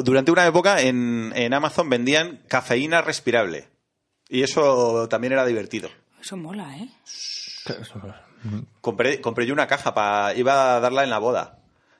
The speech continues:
Speaker 1: eh, a los invitados. <laughs>
Speaker 3: Cafeína respirable.
Speaker 1: Sí, era como una especie de tubo que hacías así, le das a un botón, chupabas para adentro y era, eh, como cafeína en polvo que iba directamente a los pulmones y se absorbía ahí.
Speaker 3: Como cocaína legal.
Speaker 1: Sí. Lo que pasa es que compré una caja pa probarla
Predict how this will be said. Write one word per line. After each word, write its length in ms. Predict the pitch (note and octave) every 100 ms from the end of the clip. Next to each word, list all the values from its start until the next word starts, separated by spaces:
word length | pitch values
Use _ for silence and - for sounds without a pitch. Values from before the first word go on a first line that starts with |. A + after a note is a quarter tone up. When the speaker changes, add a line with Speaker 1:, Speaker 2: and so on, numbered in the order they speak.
| _ _ -
Speaker 1:
eh, 300 | B2 A#2 A2
a 140 | G#2+
los 220 | A2 G#2+ B2
invitados. 640 | G#2+ G#2+ A#2+ G2+ A#2 - -
<laughs> 60 | -
Speaker 3:
Cafeína 560 | A#2 - G#2+ G#2+ A#2+
respirable. 560 | C#3+ B2+ - G2+ G#2 A#2
Speaker 1:
Sí, 100 | C#3+
era 120 | C3
como 140 | C3+ C#3+
una 100 | D3
especie 260 | D#3+ D#3+
de 60 | D3+
tubo 200 | A3+ A#3+
que 60 |
hacías 200 | B2+ D3
así, 260 | D3 F#3 A#3+
le 80 | B2
das 160 | C3+ D3+
a 20 |
un 40 |
botón, 220 | C#3 C#3+ G3
chupabas 320 | - D3 D3
para 160 | D#3+
adentro 320 | E3+ F#3+ A#3+ -
y 220 | B2+ B2
era, 260 | C3 C3 -
eh, 260 | B2 A#2 A2+
como 220 | A#2+ A#2
cafeína 460 | A#2 - B2 D3+ D#3
en 100 | D3+
polvo 260 | F3+ F#3+
que 60 | D3+
iba 120 | D3
directamente 420 | D3 D3+ D3+ D#3
a 40 | D3
los 80 |
pulmones 380 | C#3+ C#3 D3 E3
y 20 | D#3+
se 60 |
absorbía 380 | B2 A2+ A2+ G2+
ahí. 160 | F2+ -
Speaker 3:
Como 220 | - A2+
cocaína 440 | G2+ G2+ G#2 G#2+ A2
legal. 360 | G#2 G2 F#2+ -
Speaker 1:
Sí. 400 | - B2 - _ _ - C#3 -
Lo 180 | C#3+ C#3+
que 140 | C#3
pasa 260 | D3 - D#3
es 60 |
que 280 | - F3+ F3+
compré 560 | - A#2+ D3+ D3+ - - -
una 220 | D#3+ D#3+
caja 300 | F3+ D#3+ A2+
pa 140 | G#2
probarla 600 | A#2 C3+ F#3 F3+ A#3 -